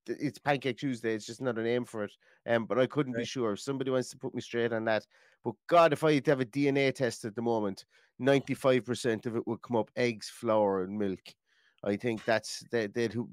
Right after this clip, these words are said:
Speaker 1: be my descendants. I'd be half a descendant of a chicken. I think at this stage I have so many pancakes eaten. But, um,
Speaker 2: Yeah.
Speaker 1: that's neither here nor
Speaker 2: I'm
Speaker 1: there.
Speaker 2: feeling a bit the same way myself, but, uh,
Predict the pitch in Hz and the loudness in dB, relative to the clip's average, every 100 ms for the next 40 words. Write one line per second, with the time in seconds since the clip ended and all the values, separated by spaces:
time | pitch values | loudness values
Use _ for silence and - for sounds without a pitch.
0 | 107 120 113 107 113 - 127 120 104 120 | -4 -2 0 -2 -4 0 0 0 -2 -2
1 | 127 123 - 139 143 143 113 147 135 120 | -2 -4 -4 0 0 -2 -4 -4 -2 -4
2 | 107 98 - 127 - 107 - _ _ _ | -6 -8 -6 -6 -4 -6 -8 _ _ _
3 | - 107 117 104 110 113 107 - 104 92 | -6 -2 -2 -2 -4 -4 -4 -2 -4 -2
4 | 101 - 110 104 101 117 104 110 101 - | -6 -2 -2 -2 -4 -4 -6 -4 -6 -6
5 | 113 - 90 _ _ _ _ - 101 95 | -10 -10 -18 _ _ _ _ -6 -4 -2
6 | 104 98 95 95 - _ _ - 110 - | 0 0 0 -4 -10 _ _ -8 -8 -4
7 | 110 104 95 107 101 101 95 98 95 151 | -4 -2 -2 0 0 0 -2 0 2 0
8 | - 175 156 147 156 156 160 165 160 160 | 2 4 6 6 4 2 2 4 4 4
9 | 160 160 147 170 165 - 156 151 151 | 2 0 -2 -2 -4 -4 -4 -2 -4